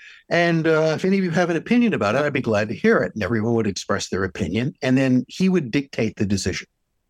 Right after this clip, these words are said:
Now, it's basically the idea that I'll listen to your views and I'll express my views and then we'll do it my way. So <laughs> that's, but that, and, and everyone kind of went along with that.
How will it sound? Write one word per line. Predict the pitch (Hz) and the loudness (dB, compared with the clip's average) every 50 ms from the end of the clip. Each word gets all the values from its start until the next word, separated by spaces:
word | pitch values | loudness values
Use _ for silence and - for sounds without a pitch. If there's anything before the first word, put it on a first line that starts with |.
| _ _ _ _ _ _ _ _ _ _ _ _ _ _ _ _ _ _ _ _ _ _ _ _ | _ _ _ _ _ _ _ _ _ _ _ _ _ _ _ _ _ _ _ _ _ _ _ _
Now, | 101 98 | -4 -4
it's | 101 - | -4 -2
basically | - 143 156 160 185 170 160 | 0 -2 -2 0 0 0 0
the | 143 156 135 | 0 2 2
idea | 113 107 104 107 107 | 2 2 2 2 2
that | 107 113 107 - - _ _ _ _ - 240 | 0 0 -2 -6 -16 _ _ _ _ 0 2
I'll | 262 285 262 | 4 4 4
listen | 233 208 - 202 156 | 4 4 2 0 0
to | 120 117 | 2 0
your | 104 101 98 92 85 | 0 0 0 -2 -4
views | 95 95 85 101 131 190 220 208 - | -4 -2 0 2 2 2 0 0 -2
and | 147 139 139 | -2 0 2
I'll | 135 151 151 | 2 2 2
express | 143 143 - - 131 113 - - | 0 -2 -2 -2 -2 -4 -2 -2
my | 107 101 104 101 98 | -2 0 0 0 -2
views | 98 101 90 101 120 127 - - _ | -2 -2 -2 0 0 -2 -4 -6 _
and | 151 160 | -2 2
then | 170 180 | 2 4
we'll | 170 160 | 4 4
do | 135 131 131 | 2 2 0
it | 131 - | 2 2
my | 123 113 92 85 | 2 0 2 0
way. | 78 73 - - - _ _ _ _ _ _ _ _ - | -2 -4 -6 -8 -10 _ _ _ _ _ _ _ _ -14
So | - - - - - - _ _ | -8 -8 -8 -10 -10 -18 _ _
<laughs> | _ - - - | _ -14 -8 -4
that's, | 139 139 - - - - - _ - - - - - - - _ | -6 -6 -4 -8 -12 -14 -16 _ -20 -20 -20 -20 -20 -20 -20 _
but | - 196 160 | -4 -2 -2
that, | 190 196 - - | -2 -4 -2 0
and, | 160 175 170 165 - | 0 0 0 -2 -2
and | 202 185 190 | 0 2 2
everyone | 214 247 262 262 240 233 226 214 | 4 4 4 4 4 4 2 2
kind | - - 214 208 196 | 2 0 2 2 2
of | 165 | 0
went | 120 110 127 165 185 180 - | 0 2 2 2 2 4 2
along | 147 147 160 190 226 240 202 170 | 2 2 4 4 6 6 6 4
with | 92 92 85 | 2 0 -4
that. | 76 76 - - - - | -4 -6 -8 -8 -10 -16